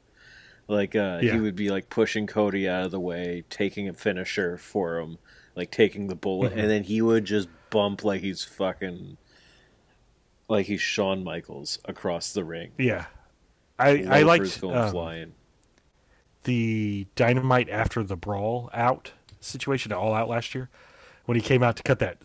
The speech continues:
Speaker 2: like, the most babyface rah-rah A E W promo ever, and then Mox came out and was like, "You're not fooling anyone. Get the hell out of the ring." Like, I, I like that whole segment, too.
Speaker 1: Oh, it was great 'cause the fans are all cheering, too. The fans all buy into
Speaker 2: Mm-hmm.
Speaker 1: it.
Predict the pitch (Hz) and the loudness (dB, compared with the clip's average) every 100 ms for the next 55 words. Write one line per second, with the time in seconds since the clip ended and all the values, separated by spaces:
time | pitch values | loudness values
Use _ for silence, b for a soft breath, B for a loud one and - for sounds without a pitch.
0 | - - 92 _ 127 117 117 90 107 110 | -20 -14 -14 _ -2 2 0 0 0 2
1 | 113 - 117 107 95 104 104 104 101 107 | 0 2 2 2 0 -2 0 0 0 0
2 | 104 104 110 - 107 92 104 110 104 - | 0 -2 -2 0 0 0 -2 -4 -6 -10
3 | 101 98 85 101 - - 113 110 113 101 | -8 -6 -2 -4 -2 0 2 0 -4 -10
4 | - 120 131 131 - 131 113 117 110 101 | -6 4 6 6 6 4 6 4 4 0
5 | 123 - 117 123 120 113 101 117 104 - | 0 0 4 4 4 0 -2 -2 -4 -6
6 | B B B B 92 101 107 117 107 107 | B B B B -4 0 2 4 2 0
7 | 104 98 101 - 95 92 - 101 95 - | -2 -2 -4 -6 -8 -8 -8 -8 -8 -14
8 | b b b b _ _ _ - 123 117 | b b b b _ _ _ 2 6 6
9 | 101 127 117 113 - 113 - 120 120 113 | 6 4 4 0 -4 -2 4 4 6 6
10 | 107 101 - 123 117 92 90 113 95 95 | 8 6 2 2 2 0 0 2 2 4
11 | 110 107 110 98 104 98 95 101 95 135 | 6 6 4 4 6 4 4 2 2 2
12 | 131 | 2